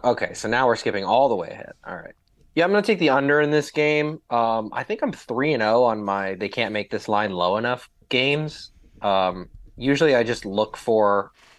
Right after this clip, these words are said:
two teams that I think can't score, and usually though, and, and I wrote this up too, that the line's, like, in the thirties, 'cause I think we didn't get a chance to talk about it last week, but the Patriots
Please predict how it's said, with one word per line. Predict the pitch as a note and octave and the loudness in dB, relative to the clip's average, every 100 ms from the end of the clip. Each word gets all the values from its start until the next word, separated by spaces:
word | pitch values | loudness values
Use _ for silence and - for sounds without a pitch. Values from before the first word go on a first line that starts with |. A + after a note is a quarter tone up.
| _ _ _ _ _ _ - | _ _ _ _ _ _ -10
two | - A2+ | -8 -6
teams | - G#2+ G#2+ | -6 -6 -2
that | G2+ | 0
I | F#2+ | 0
think | G#2+ G2+ | -2 -6
can't | - G2+ | -6 -8
score, | - - G2+ G#2 A2+ | -8 -4 0 2 2
and | G2+ F#2 F#2 - _ _ _ _ _ _ G#2 | 0 -2 -10 -16 _ _ _ _ _ _ -18
usually | G#2 D3 C#4+ C#4+ C4+ F3+ | -4 4 6 6 6 6
though, | C#3 B2+ A#2+ A#2+ | 6 6 6 4
and, | B2+ B2 | 2 -4
and | A#2 A#2+ | -2 0
I | |
wrote | A#2 C3 B2+ | 2 2 0
this | A#2 | -2
up | G#2 | -4
too, | - C#3+ | 0 0
that | A#2 G#2 | 2 0
the | A2+ | 0
line's, | A#2+ B2+ B2+ | 2 0 0
like, | A#2 A#2 | -2 -2
in | A#2 | -4
the | A#2 | -4
thirties, | - G2+ A#2 C3+ C#3+ | -4 -4 -4 -6 -8
'cause | A2 | -4
I | G#2+ | -4
think | - A#2 A#2 - | -2 -4 -4 0
we | D3 | 2
didn't | D3 | 2
get | A#2 | 0
a | |
chance | B2 G#2+ | -2 -2
to | G#2+ | 0
talk | G#2 | 0
about | F2+ | 0
it | F2+ | 0
last | F#2+ G2 | 0 -2
week, | D#2+ | -10
but | F#2+ | -10
the | G2 F#2 F#2 - - - _ - | -8 -8 -8 -14 -20 -20 _ -4
Patriots | D3 D3 C#3+ A#2 - | -2 0 0 -2 -4